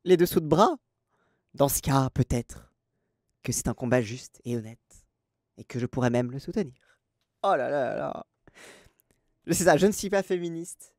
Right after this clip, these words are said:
mais si le féminisme me permet de lutter contre les Arabes et les musulmans,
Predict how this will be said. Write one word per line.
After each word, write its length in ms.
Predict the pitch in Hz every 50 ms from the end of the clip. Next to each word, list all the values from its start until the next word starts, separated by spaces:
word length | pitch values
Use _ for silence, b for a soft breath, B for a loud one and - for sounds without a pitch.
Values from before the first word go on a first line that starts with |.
| _ _ -
mais 280 | - 175 220 247 240
si 160 | - - -
le 80 | 185 190
féminisme 580 | 180 - 175 170 165 160 165 170 170 - - 151
me 140 | 151 151
permet 460 | 139 - 156 156 143 131 135 135 151 - _ _ _ _ _ _ _ _ _ -
de 80 | 123 131
lutter 300 | 135 147 135 - 151 160
contre 280 | - 160 143 - -
les 160 | 131 139 135
Arabes 400 | 135 127 120 127 135 127 131 135 156
et 80 | 160 123
les 120 | 131 135
musulmans, 520 | 127 135 139 127 139 120 117 113 120 139